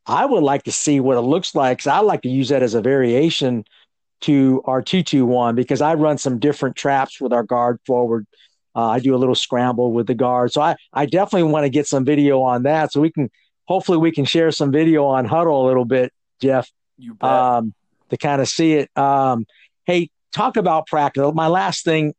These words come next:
Speaker 1: my last question I always ask the coaches is, <clears throat> how do you develop a really a practice system that is consistent, that's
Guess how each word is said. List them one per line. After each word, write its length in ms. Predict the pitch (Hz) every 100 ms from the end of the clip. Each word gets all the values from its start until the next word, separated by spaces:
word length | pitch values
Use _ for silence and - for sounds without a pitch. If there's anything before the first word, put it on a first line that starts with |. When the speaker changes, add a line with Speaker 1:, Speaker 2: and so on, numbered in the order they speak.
| _
Speaker 1:
my 120 | 127
last 340 | 123 139 165 -
question 320 | 156 143 131
I 80 | 120
always 360 | 151 190 160
ask 240 | 139 127 -
the 60 | 123
coaches 460 | 135 135 131 123
is, 260 | 131 120 - - _ _
<clears throat> 260 | _ _
how 160 | - 180
do 80 | 202
you 140 | 180
develop 460 | 156 147 151 147 139 _ _ _ -
a 160 | 135 120 _ _ -
really 560 | 131 156 190 180 180 175
a 100 | 127
practice 580 | 117 - 151 156 - 135
system 680 | - - 151 - 131 120 110 - _ _ -
that 160 | 135 135
is 160 | 127
consistent, 840 | - 120 113 - 185 - 156 151 139 _ _ _
that's 260 | 123 117